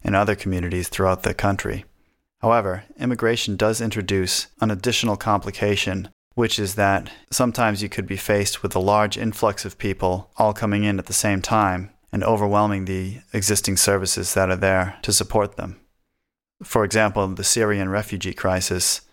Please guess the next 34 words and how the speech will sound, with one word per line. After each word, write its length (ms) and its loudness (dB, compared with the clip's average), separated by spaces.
which 160 -2
has 140 0
been 180 -2
ongoing 500 2
for 120 -8
the 80 0
last 480 2
year 300 2
or 60 -2
so 440 0
as 160 -4
of 140 -2
the 80 -6
time 240 0
of 80 0
this 180 -4
recording, 520 0
where 100 -2
suddenly 360 2
thousands 600 2
of 420 -2
refugees 880 -2
show 240 4
up 180 4
on 120 0
the 60 -6
doorstep 560 0
of 400 -2
a 100 -8
number 320 2
of 420 -2
first 300 0
world 240 0
countries. 600 -2